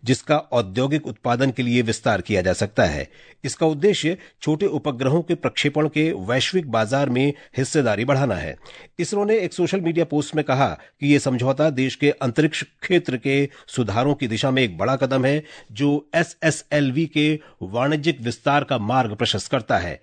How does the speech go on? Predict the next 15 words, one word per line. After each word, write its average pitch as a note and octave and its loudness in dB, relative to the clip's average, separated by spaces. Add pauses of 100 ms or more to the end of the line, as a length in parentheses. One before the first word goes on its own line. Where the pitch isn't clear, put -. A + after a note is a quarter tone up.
(400)
इसकी D#3+ 0 (180)
सफल G#3 -2
तैनाती E3 0
से C3+ 2
भारत C#3+ -2
के D#3 2
अंतरिक्ष D3 -6
क्षेत्र D3+ -2
को D3+ 2
मजबूती A2 -2
मिलेगी, C#3+ 0 (240)
साथ D#3 2
ही F3 -2 (220)
घरेलू C#3+ 0
और D3+ 0